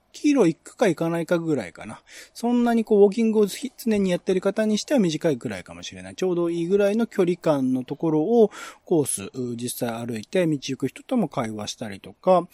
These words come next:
ちょいちょい、あの、お店もね、ちょっと覗いてみたりとか、みたいな感じで、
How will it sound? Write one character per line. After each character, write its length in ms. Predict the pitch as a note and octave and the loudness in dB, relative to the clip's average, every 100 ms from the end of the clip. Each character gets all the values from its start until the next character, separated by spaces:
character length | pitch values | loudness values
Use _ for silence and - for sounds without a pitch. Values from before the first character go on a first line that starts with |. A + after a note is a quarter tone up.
| _ - | _ -4
ち 100 | B3 | -2
ょ 40 | |
い 60 | A3 | 0
ち 80 | B3 | 0
ょ 60 | |
い、 120 | D#3+ | 0
あ 100 | - | 0
の、 320 | C#3 B2 A#2+ D3+ | -4 -2 -2 0
お 60 | |
店 220 | G3 - | 0 0
も 120 | G#3+ G#3+ | 0 0
ね、 120 | A3+ | -2
ち 80 | F#3 | -4
ょ 20 | |
っ 20 | |
と 140 | - A2+ | -6 -8
覗 300 | G#2 G#2 A2 | -8 -6 -8
い 40 | |
て 140 | - G2+ | -8 -10
み 120 | G2+ | -10
た 140 | - | -14
り 100 | - | -16
と 100 | - | -18
か、 120 | - F3 | -14 -10
み 140 | F3 | -6
た 160 | F3 D#3+ | -4 -4
い 60 | |
な 120 | F3+ | -6
感 260 | - G3 F#3+ | -4 -4 -4
じ 120 | G3+ | -4
で、 220 | D4 C#4 | 0 0